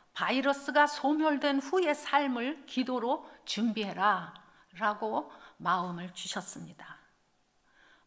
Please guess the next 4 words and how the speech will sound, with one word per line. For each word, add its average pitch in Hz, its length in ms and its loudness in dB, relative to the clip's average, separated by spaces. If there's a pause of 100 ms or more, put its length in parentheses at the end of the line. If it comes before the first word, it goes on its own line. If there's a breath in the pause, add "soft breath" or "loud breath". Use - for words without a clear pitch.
빨리 277 400 8
회복되기를 302 800 -2
기도하는 294 580 2
것보다 208 600 -2